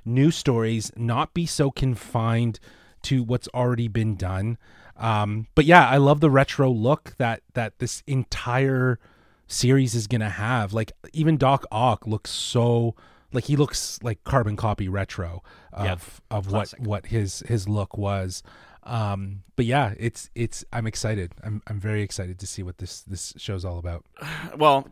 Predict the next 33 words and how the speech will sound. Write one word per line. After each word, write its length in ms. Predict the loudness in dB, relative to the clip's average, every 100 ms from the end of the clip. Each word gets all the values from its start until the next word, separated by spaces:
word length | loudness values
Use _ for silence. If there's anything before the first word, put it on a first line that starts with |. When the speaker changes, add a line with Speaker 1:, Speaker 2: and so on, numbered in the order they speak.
| 2
Speaker 2:
I 100 | 2
can 320 | 4 2 4
wait, 300 | 2 0 -4
Speaker 1:
So 260 | 8 12 12
Speaker 2:
I 40 |
guess. 100 | 12
Speaker 1:
far 160 | 12 12
away, 300 | 12 12 12
we're 180 | 10 10
gonna 160 | 12
have 240 | 12 12 12
to 60 |
Speaker 2:
<laughs> 360 | 8 8 4 0
Speaker 1:
wait. 120 | 4
We're 140 | 6 12
gonna 180 | 12
have 260 | 12 12 12
to 100 | 10
wait. 180 | 8 6
<laughs> 0 |
Speaker 2:
Twenty 360 | 6 6 8 6
twenty-four. 100 | 6
Speaker 1:
We're 280 | 6 4 2 0 2
gonna 60 | 10 12 12
Speaker 2:
Um, 40 |
Speaker 1:
have 220 | 12 12
Speaker 2:
but, 80 | 8
Speaker 1:
to 60 | 6
wait, 240 | 2 0
Speaker 2:
but 140 | 0 2
Speaker 1:
so, 40 |
yeah. 20 |
Speaker 2:
Justin, 420 | 2 2 -2 -4